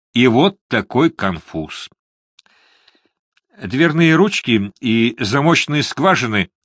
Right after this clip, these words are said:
начищены не лучшим образом», — сказал я, скрыв замешательство. «Вот, полюбуйтесь сами». Я присел на корточки, подышал на медную ручку, и на её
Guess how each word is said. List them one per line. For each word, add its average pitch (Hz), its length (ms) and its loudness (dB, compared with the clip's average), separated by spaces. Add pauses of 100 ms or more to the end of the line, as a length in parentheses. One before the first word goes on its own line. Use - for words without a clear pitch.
(360)
начищены 175 720 -2
не 147 120 0
лучшим 170 480 0
образом», — 104 640 0 (800)
сказал 87 440 -4
я, 120 220 0
скрыв - 480 -6
замешательство. - 840 -12 (1080)
«Вот, 151 460 -2 (500)
полюбуйтесь 135 640 2
сами». 73 380 -8 (1120)
Я 95 320 -2
присел 95 400 -2
на 92 100 -2
корточки, - 540 -6
подышал 95 560 -4
на 101 100 -2
медную 95 400 -2
ручку, 117 420 -6 (960)
и 95 120 -2
на 107 80 -4
её 120 380 0